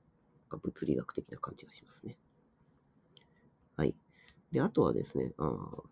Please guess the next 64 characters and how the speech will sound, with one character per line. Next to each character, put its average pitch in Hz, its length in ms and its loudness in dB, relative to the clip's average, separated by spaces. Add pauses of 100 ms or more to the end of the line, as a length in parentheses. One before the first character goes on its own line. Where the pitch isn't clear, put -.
(120)
と、 - 100 -2
こ - 260 -6 (720)
れ 143 80 4
も 127 140 6
ま 73 140 4
と - 100 -2
め 80 100 2
て 65 220 0
紹 - 180 -8
介 - 160 -6
し - 100 -8
ま - 80 -4
す。 - 80 -8
ま 92 100 2
あ、 - 120 2 (680)
刺 - 160 0
激 170 260 6
物。 - 340 4 (340)
ま 98 80 6
あ、 - 20 8
具 101 100 6
体 160 120 8
的 190 160 6
に - 80 8
は - 40 -2
タ - 140 -8
バ 151 120 6
コ、 165 140 6
ア 165 60 6
ル 170 60 4
コ 175 120 2
ー - 40 6
ル 180 60 4
で 160 80 4
す - 120 -10
ね。 - 140 -8
こ 175 60 4
れ 165 60 10
や 160 60 6
っ - 20 -12
ぱ 196 100 4
り 92 60 6
喉 135 200 8
に 85 80 8
良 101 80 8
く - 100 -2
な 80 80 6
い 76 40 4
っ - 20 0
て - 120 -10
言 67 80 6
わ 64 60 4
れ 65 60 4
て - 120 0
て、 73 140 0
ま 95 120 4
あ、 90 40 6
炎 127 180 8
症 123 160 4
が 110 80 8
で 107 100 8
き 110 120 4
る - 180 4
と - 180 0